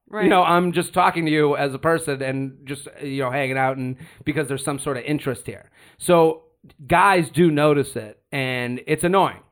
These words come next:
Speaker 1: And I feel like it's a hugely, it's with guys and going out, it's about your attitude, the attitude of the girl they're talking to. Is she fun? Is she, like, having fun? Or is she, like, worried about,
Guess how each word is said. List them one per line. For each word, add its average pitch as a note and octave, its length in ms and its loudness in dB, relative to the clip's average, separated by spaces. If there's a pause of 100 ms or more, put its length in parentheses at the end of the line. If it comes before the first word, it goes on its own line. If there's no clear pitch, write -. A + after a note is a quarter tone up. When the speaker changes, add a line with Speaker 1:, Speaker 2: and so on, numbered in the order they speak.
(120)
Speaker 1:
And A3+ 100 -8
I A#3+ 60 -4
feel C#4 140 -6
like C4 120 -4
it's A#3+ 160 -12
a F#3+ 160 -10
hugely, G#3 560 -10
it's F3+ 140 -14
with E3+ 120 -20
guys E3 380 -10
and E3 220 -18
going D#3+ 240 -14
out, D#3+ 160 -12
it's D3+ 140 -20
about D3+ 180 -12
your D3 100 -16
attitude, D#3+ 480 -14
the D#3 120 -18
attitude D#3 360 -16
of D3+ 60 -18
the D#3+ 80 -20
girl D#3 160 -14
they're D3+ 120 -16
talking D#3+ 360 -16
to. C#3+ 160 -18
Is - 80 -20
she E3+ 100 -20
fun? E3 360 -10
Is D#3 100 -16
she, - 180 -20
like, C#3+ 340 -18 (360)
having F#3 340 -6
fun? D#3+ 460 -12 (260)
Or F3 140 -12
is E3 80 -14
she, F3 160 -14
like, D#3+ 120 -14
worried F3+ 380 -10
about, D#3 380 -10